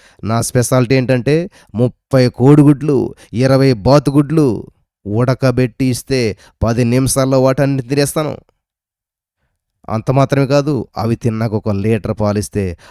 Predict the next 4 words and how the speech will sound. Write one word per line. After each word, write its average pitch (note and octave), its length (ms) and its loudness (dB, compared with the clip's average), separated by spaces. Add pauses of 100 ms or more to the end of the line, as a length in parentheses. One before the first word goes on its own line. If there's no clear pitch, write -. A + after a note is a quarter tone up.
ఆపకుండా A#2 560 0
తాగేస్తాను' A#2 540 0
అన్నాడంటండి. G2+ 560 -6 (500)
వామ్మో, F#2 840 -6